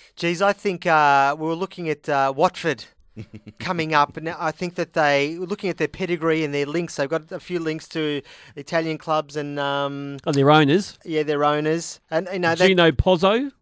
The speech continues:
Speaker 1: it sort of smacks of that
Speaker 3: Pozzo,
Speaker 1: whole,
Speaker 3: Pozzo.
Speaker 1: you know, we look, look at
Speaker 2: That's
Speaker 1: Melbourne
Speaker 2: better.
Speaker 1: City, how well they've done, having the depth,
Speaker 3: <laughs>
Speaker 1: uh, and, you know, the big clubs overseas helping them.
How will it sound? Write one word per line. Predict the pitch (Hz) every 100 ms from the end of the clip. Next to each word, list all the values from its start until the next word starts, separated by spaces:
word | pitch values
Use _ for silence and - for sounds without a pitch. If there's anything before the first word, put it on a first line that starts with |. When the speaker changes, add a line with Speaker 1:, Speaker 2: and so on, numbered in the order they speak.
| _ _
Speaker 1:
it | 190
sort | - 214
of | 185
smacks | - 185 190 -
of | 196
that | 165
Speaker 3:
Pozzo, | 170
Speaker 1:
whole, | 180 175 175
Speaker 3:
Pozzo. | 175 190 - 240 -
Speaker 1:
you | 196
know, | 180 185
we | 202
look, | 233 262
look | 240
at | 254
Speaker 2:
That's | 202
Speaker 1:
Melbourne | 208 190
Speaker 2:
better. | 196
Speaker 1:
City, | 226 220
how | 190 185
well | 180 175
they've | 180 190
done, | 170 165
having | 156 165 156
the | 151
depth, | 135 170 - - - _ -
Speaker 3:
<laughs> | - -
Speaker 1:
uh, | 95 151
and, | 175 156 180
you | 180
know, | 156 147 156
the | 160 175 160
big | 139 156
clubs | - 160 147
overseas | 165 156 151 143 160 151 143
helping | 160 160 160 139
them. | 135